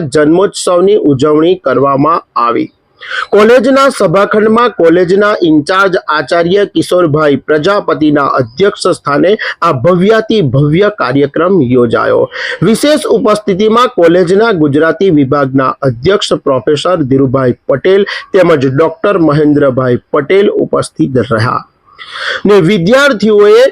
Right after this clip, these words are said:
ઉમાશંકરને મૂલવા માટે ઉમાશંકરના જીવનના અનેક પાસાઓને ધ્યાને લઈ અને સાહિત્યકાર તરીકે મંચ પર આવી અને વિદ્યાર્થીઓએ ઉમાશંકર જોશીને મૂલવ્યા હતા.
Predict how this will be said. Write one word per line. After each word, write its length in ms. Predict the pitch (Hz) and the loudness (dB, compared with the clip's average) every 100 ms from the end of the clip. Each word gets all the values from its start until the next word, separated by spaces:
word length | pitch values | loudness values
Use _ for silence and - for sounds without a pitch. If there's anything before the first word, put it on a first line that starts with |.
| - | -2
ઉમાશંકરને 920 | - 208 254 262 240 208 196 185 180 160 | 0 2 4 2 2 0 2 2 2 2
મૂલવા 500 | 156 165 180 180 165 139 | 2 2 4 2 2 0
માટે 420 | 147 151 - 254 | 0 0 0 2
ઉમાશંકરના 1000 | 180 165 156 - 151 143 156 160 175 185 | 2 2 0 0 -2 0 2 2 0 -2
જીવનના 560 | 120 139 143 156 170 190 - | -2 0 2 2 2 0 -2
અનેક 440 | 143 156 190 - - | 0 2 0 -2 -6
પાસાઓને 680 | 139 139 156 147 147 143 131 | -6 -4 -2 0 2 2 0
ધ્યાને 420 | 123 135 135 131 123 | -2 0 2 2 2
લઈ 320 | 131 185 226 - - - | 2 2 0 -6 -6 -2
અને 220 | 180 170 | 0 0
સાહિત્યકાર 800 | - 175 226 262 - - 185 170 | 0 0 0 0 -2 0 0 -2
તરીકે 480 | 156 165 180 220 226 | 0 0 0 2 2
મંચ 440 | 170 165 190 - - | 2 2 0 -2 -2
પર 160 | 156 | -2
આવી 380 | 139 147 170 220 | 0 -2 0 0
અને 240 | 170 156 | 2 2
વિદ્યાર્થીઓએ 800 | 127 131 127 165 170 - 185 214 240 | 2 0 0 0 0 0 2 2 2
ઉમાશંકર 720 | 139 143 147 156 156 202 185 | 0 0 -2 -2 -2 0 -2
જોશીને 580 | 123 127 127 156 147 185 | 0 0 0 0 2 2
મૂલવ્યા 600 | 120 113 120 131 92 - - | 2 0 0 0 0 -2 -8
હતા. 320 | - - | -8 -6